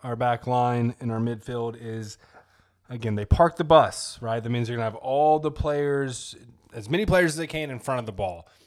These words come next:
They're gonna play a counterattack, so we gotta be ready to sprint back in a jiffy. I mean, it, it's gonna be a quick reaction type of, of, of game for our defenders to maintain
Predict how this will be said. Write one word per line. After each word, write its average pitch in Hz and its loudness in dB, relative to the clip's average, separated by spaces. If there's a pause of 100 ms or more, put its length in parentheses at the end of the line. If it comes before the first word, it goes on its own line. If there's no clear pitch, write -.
(460)
They're 113 -4
gonna 143 -2
play 139 2
a 127 -6
counterattack, 101 -6
so - -10
we 110 -6
gotta 107 -4
be 104 -4
ready 113 -2
to 104 -4 (160)
sprint 139 -4
back 120 -2 (800)
in 123 -2
a 127 2
jiffy. 101 -8 (200)
I 104 -6
mean, 104 -2
it, 120 -6
it's 127 -10
gonna 143 0
be 123 -2 (260)
a 110 -8
quick - -2
reaction 123 -4
type 117 -6
of, 107 -4
of, 104 -12
of 101 -6 (260)
game 117 -4
for 117 -6
our 107 0
defenders 110 -4
to 110 -6
maintain 104 -6